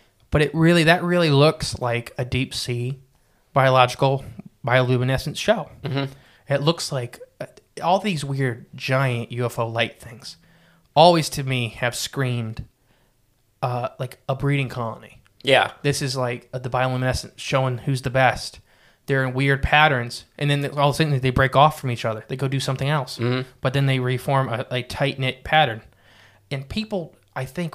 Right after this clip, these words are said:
Speaker 1: really lose that biological entities that we know about do this.
Speaker 2: Right.
Speaker 1: Uh,
Speaker 2: Y-, I'd say so, because you don't normally imagine that happening in the sky above you.
Speaker 1: And I think we talked about, so the butterfly squids, or no, the firefly squids, sorry.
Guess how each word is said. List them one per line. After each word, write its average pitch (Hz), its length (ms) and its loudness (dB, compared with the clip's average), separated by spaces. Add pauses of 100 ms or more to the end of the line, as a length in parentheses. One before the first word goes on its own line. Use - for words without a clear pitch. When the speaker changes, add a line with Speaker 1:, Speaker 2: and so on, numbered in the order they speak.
Speaker 1:
really 160 340 -2
lose 131 600 -4 (500)
that - 260 -4
biological 143 560 2
entities 127 520 -4
that 127 120 -2
we 135 160 0
know 127 200 4
about 113 360 0
do 120 180 -4
this. - 380 -12 (120)
Speaker 2:
Right. 117 360 4 (640)
Speaker 1:
Uh, 123 240 2 (100)
Speaker 2:
Y-, - 60 -20 (140)
I'd 226 180 4
say 220 200 6
so, 175 300 4
because 139 320 0
you 135 80 0
don't 151 200 4
normally 131 440 4
imagine 117 400 4
that 110 140 2
happening 107 560 0 (220)
in 117 100 -2
the 107 60 -4
sky 104 300 4
above 92 300 0
you. 90 220 -8 (180)
Speaker 1:
And 139 140 0
I 147 80 4
think 202 180 -2
we 190 80 -2
talked 160 180 0
about, 151 320 2
so 165 160 -2
the 139 80 -2 (300)
butterfly 147 540 2
squids, - 580 -6 (520)
or 147 100 2
no, 143 140 0
the 123 40 -4
firefly 151 380 4
squids, 113 320 -8
sorry. 120 240 -4